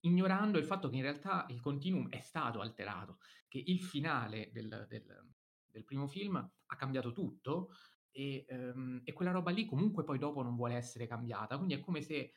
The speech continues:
l'alterazione del continuum è una cosa che non bisogna mai fare a meno che non ci fa sentire meglio. E, e, e trovo che questo sia un discorso paradossalmente molto reganiano, per quanto il film sia,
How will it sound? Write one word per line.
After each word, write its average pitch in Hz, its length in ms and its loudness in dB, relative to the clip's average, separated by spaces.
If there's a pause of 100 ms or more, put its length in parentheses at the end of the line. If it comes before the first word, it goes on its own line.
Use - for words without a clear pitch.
l'alterazione 147 640 0
del 120 160 0
continuum 160 800 2
è 131 100 -2
una 143 140 0
cosa 135 240 -2
che 127 220 -6
non 147 220 -2
bisogna 131 320 0
mai 165 140 2
fare 151 360 0
a 135 140 -4
meno 139 380 0
che 120 260 -8 (380)
non 139 160 0
ci 135 100 -2
fa 120 140 2
sentire 107 400 -8
meglio. 101 400 -4 (580)
E, 120 680 -4
e, 139 80 -4
e 151 60 -4
trovo 147 220 -2
che 156 60 -4
questo 127 220 -6
sia 117 100 -4
un 117 80 -2
discorso 117 720 -6 (300)
paradossalmente 143 680 0
molto 131 280 0
reganiano, 110 600 -2
per 110 140 -6
quanto 139 260 -4
il 117 60 -8
film 123 240 -4
sia, 117 380 -6